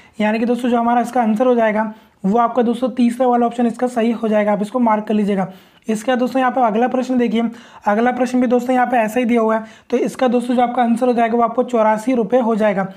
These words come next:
इसका दोस्तों जो पूरा डिटेल solution का पीडीएफ़ है आप हमारे Telegram group से download कर लेना।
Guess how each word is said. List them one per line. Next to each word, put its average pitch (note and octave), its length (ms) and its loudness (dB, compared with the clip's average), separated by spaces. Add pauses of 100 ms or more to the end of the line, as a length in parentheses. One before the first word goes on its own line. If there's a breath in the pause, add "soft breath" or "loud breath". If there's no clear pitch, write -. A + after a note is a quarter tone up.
(260 loud breath)
इसका A3 200 0
दोस्तों B3 260 0
जो C4 80 2
पूरा B3+ 240 2
डिटेल A#3+ 320 0
solution A#3+ 380 0
का B3+ 80 0
पीडीएफ़ A#3+ 420 0
है B3 100 0 (340 loud breath)
आप G#3+ 160 2
हमारे A#3 280 0
Telegram A#3 420 0
group A3+ 140 -2
से B3+ 100 -2
download A3+ 320 0
कर A3 100 -2
लेना। F#3+ 280 0